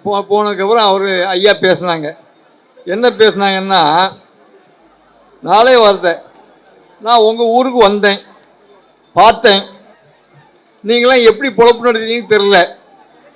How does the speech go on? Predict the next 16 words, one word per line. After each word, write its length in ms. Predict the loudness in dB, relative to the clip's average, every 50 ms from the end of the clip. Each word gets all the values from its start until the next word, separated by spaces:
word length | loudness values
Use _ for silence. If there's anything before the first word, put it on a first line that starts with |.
| _ _ _ _ _ -20 -20 -20 -16 0
உங்களுக்கு 360 | 2 4 6 6 4 4 4
ஏதாவது 380 | 4 6 6 4 4 4 2 2
செய்யணும், 380 | 4 4 4 4 2 0 -2 -6 -20 -20 -20 _ _ _ _ _ -20 -10 2 4
செய்றேன், 480 | 6 6 6 6 4 2 2 -2 -6 -14 _ _ _ _ _ _ 0
வரட்டா?" 480 | 2 2 2 2 4 4 4 4 4 0 -6 -18 -20 _ _ _ _ _ _ _ _ _ _ _ _ _ _ _ _ _ -2
அவ்வளவுதான், 360 | 2 2 2 2 0 -2 -2
கீழே 180 | -2 0 0
இறங்கிட்டார். 320 | 0 -2 -4 -6 -8 -8 -10 _ _ _ _ _ _ _ _ _ _ _ _ _ _ _ _ _ _ _ _ _ _ _ _ _ _ _ 0
"இது 400 | 2 4 4 4 2 -2 -10 -16 -20 -16 -2
செய்வேன், 500 | 2 2 2 2 2 -2 -2 -2 -2 -2
வரட்டா?" 560 | -2 -2 -2 -2 -2 2 2 4 4 4 2 -4 -18 -20 -12
நீ 120 | -12 -12 -6
கீழே 180 | -4 -4 -2
இறங்கிட்டார். 340 | -2 -4 -6 -10 -14 -16 -18 -18 _ _ _ _ _ _ _ _ -20 -20 -20 _ _ _ -12 -12 -12 -12 -12 -20 _ _ _ _ -20 -20 _ _ _ _ _ -20 -20 _
அதன் 320 | -8 -2 -2 0 -2 0 0
பிறகு 680 | 0 0 0 2 2 0 0 2 2 2 0 0 0